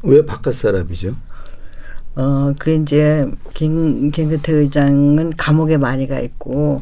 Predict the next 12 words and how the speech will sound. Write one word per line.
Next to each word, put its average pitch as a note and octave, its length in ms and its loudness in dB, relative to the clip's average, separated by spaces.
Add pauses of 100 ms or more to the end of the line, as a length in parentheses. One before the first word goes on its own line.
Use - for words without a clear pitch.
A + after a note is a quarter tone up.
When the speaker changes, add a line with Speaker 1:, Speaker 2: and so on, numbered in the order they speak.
Speaker 1:
안에 A2+ 340 2
있고. F#2 440 0 (100)
Speaker 2:
많이 D3+ 300 4
있고 D3 520 2 (140)
Speaker 1:
<laughs> - 140 -4
Speaker 2:
전 D#3+ 200 0
밖에서 D3 440 0
싸우는 D#3 400 0
사람이 C#3 400 2
Speaker 1:
네. G2 340 2 (540)
Speaker 2:
있는데 C#3+ 540 2
Speaker 1:
네. B2+ 80 2